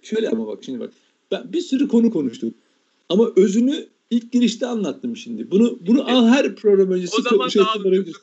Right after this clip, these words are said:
Speaker 2: O zaman dağılırız.
Speaker 1: Dağılabiliriz. <laughs> Dağılabiliriz.
Speaker 2: <laughs> Ya geçen, e, arkadaşlar şey diyorlar.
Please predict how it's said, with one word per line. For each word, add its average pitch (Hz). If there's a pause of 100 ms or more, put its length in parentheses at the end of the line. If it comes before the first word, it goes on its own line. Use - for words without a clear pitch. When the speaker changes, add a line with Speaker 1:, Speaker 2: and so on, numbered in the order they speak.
(160)
Speaker 2:
O 208
zaman 208
dağılırız. 175
Speaker 1:
Dağılabiliriz. 160 (160)
<laughs> 190
Dağılabiliriz. 117
Speaker 2:
<laughs> - (880)
Ya 127
geçen, 139 (600)
e, - (400)
arkadaşlar 135
şey 104
diyorlar. 82